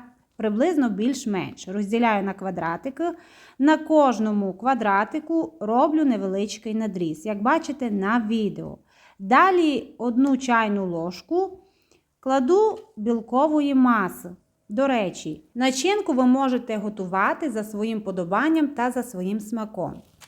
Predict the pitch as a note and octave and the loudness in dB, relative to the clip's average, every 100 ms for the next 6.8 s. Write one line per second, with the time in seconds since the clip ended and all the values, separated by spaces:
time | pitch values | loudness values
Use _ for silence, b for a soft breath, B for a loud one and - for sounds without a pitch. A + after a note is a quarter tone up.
0 | b b b b A3+ A#3 B3 C#4+ D4 C#4 | b b b b -4 0 2 2 2 2
1 | G#3+ G3+ A3+ A#3 - D4+ C4 C4 B3+ B3+ | 0 -2 -2 -2 0 2 2 4 4 4
2 | C4 A3 A3 G#3+ A3 B3 A#3+ G#3 G3+ - | 2 -2 -4 -6 -6 -6 -6 -8 -10 -8
3 | A#3+ F4 F4 - A#3+ A3 A3+ A#3 G#3+ G#3 | -4 -4 -4 -2 0 2 2 0 -2 -8
4 | F#3 G3 F#3+ C4+ E4+ D#4+ C4 G3+ A#3+ C#4+ | -6 -6 -2 -2 0 0 0 -2 -2 0
5 | D4 A#3 G3+ G#3+ G3 G3 C4 A3 G3 G#3 | 0 -2 -6 -6 -6 -2 -2 0 0 -2
6 | G#3 A3+ E3+ A3 A3+ E3 - - | -2 -8 -4 -2 0 -2 -6 -14